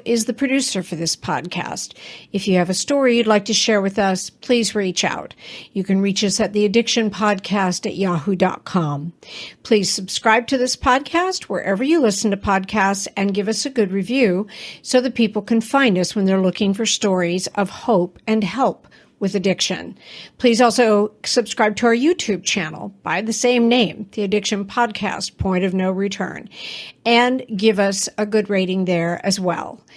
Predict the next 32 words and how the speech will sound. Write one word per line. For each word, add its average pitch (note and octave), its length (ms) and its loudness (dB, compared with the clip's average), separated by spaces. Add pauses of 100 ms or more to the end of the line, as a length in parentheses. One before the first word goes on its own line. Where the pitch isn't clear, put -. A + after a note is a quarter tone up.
(380)
And A#3+ 480 2
if G#3 80 -4
you A3+ 140 -2
ring G#3+ 180 0
the G#3 80 0
bell, C4+ 340 4
you A#3+ 280 0
will A#3+ 100 0
be A#3+ 160 0
notified A3+ 440 2
when G#3+ 120 0
we G#3 120 0
put G3+ 200 -2
up F3+ 100 -6
a G#3 60 0
new F#3+ 160 0
video, F#3+ 600 4
which F4 300 -4
just A3 300 -2
happens G3 460 -4
to - 80 -8
be F#3+ 340 0
every C4+ 300 2
Thursday G3 500 0
at F3+ 160 -4
six - 240 -6
P F#3 240 0
M E3 300 2
Eastern F3 680 -2 (280)
Time, E3+ 380 0 (100)
U E3+ 260 0
S. - 420 -8